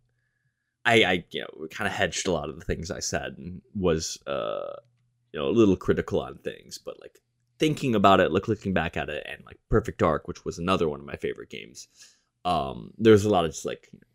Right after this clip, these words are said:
old kind of annoying things about that, like the weird level design and, um, doesn't signpost where objectives are, so you spend a lot of time sort of running around, um, in a way that's, like, frustrating.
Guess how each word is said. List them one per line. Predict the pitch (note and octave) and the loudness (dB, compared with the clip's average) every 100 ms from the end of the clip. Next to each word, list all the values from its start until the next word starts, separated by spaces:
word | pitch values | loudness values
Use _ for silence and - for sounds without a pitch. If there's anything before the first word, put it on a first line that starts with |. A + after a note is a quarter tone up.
| _ _ _ _ - | _ _ _ _ 2
old | G#2+ F#2+ F2+ E2+ | 6 6 6 2
kind | - F#2 D#2+ | -2 0 0
of | E2 | 0
annoying | F2 F2 D#2+ D2 C#2 | 0 0 0 -4 -6
things | D2+ G#1+ - | -6 -6 -8
about | E2 B1+ B1+ - | -8 -6 -10 -8
that, | A#1 G1+ - - | -8 -8 -10 -14
like | - | -10
the | F#2 E2+ _ - | -8 -10 _ -10
weird | F2+ F2 E2 D#2 | -4 0 0 0
level | D#2+ G2+ D#2+ | -2 -2 -4
design | E2 D#2 D2 C#2 D2 | -2 -4 -4 -6 -10
and, | C2+ C2+ D#2 _ _ | -14 -16 _ _ _
um, | D#2 B1 B1+ | -6 -6 -6
doesn't | - D#2+ C#2 - _ _ _ _ _ - _ | -8 -8 -10 -14 _ _ _ _ _ -20 _
signpost | - G2 F2 E2+ F#2+ E2 - | -2 2 2 0 0 0 -2
where | E2+ | -4
objectives | D#2+ D#2 - - D2 | -2 -2 -4 -10 -4
are, | E2 C#2 | -4 -4
so | E2 E2+ | -6 -8
you | |
spend | - E2+ | -6 -6
a | D2+ | -4
lot | C#2+ | -6
of | |
time | - C#2 D#2+ | -6 -8 -6
sort | F2 | -8
of | C#2+ G2 | -8 -6
running | F2 D#2 | -6 -6
around, | D2+ D#2+ D2+ C#2+ D2 E2 - _ _ _ _ | -6 -6 -4 -6 -8 -10 -12 _ _ _ _
um, | F2+ E2 C#2 B1+ - _ | -2 -2 -2 -8 -14 _
in | G#2 | 0
a | |
way | F#2 E2+ | 4 4
that's, | C#2+ | 2
like, | - - | -6 -2
frustrating. | C#3+ - - G2+ D2+ C#2 C2 | 2 2 2 0 0 -2 -6